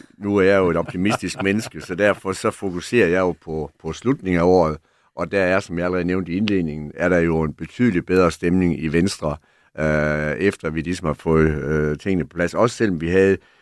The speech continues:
en ministerrokade, der, øh, desværre betød, at Marie Bjerre, øh, ikke desværre, hun kom tilbage, for jeg er en stor tilhænger af Marie Bjerre, og mener, hun er en af fremtidens folk i Venstre, så det passer mig særdeles godt. Men det var selvfølgelig kedeligt, øh, med det mellemspil, der var med, med Mia Wagner.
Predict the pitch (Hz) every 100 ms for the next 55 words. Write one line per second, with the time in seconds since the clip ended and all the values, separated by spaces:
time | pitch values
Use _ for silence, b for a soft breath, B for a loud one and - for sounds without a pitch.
0 | b 90 85 98 - 80 78 92 92 87
1 | 71 80 78 78 78 - 76 78 76 76
2 | 82 82 95 92 78 76 98 78 76 76
3 | 73 67 80 85 78 92 92 87 80 -
4 | _ _ _ _ 78 80 76 73 113 87
5 | - 98 82 80 76 76 82 92 95 78
6 | 85 87 76 78 - 110 82 92 87 76
7 | 76 78 - 87 87 80 87 78 85 85
8 | 87 73 - 87 - 80 73 90 80 82
9 | 87 95 78 73 80 - 90 82 71 76
10 | 92 95 73 82 80 - b b b 87
11 | 90 90 - 104 85 78 - 98 95 92
12 | 76 - 73 76 73 80 82 87 90 -
13 | 85 78 78 80 73 73 67 80 82 80
14 | 80 80 73 71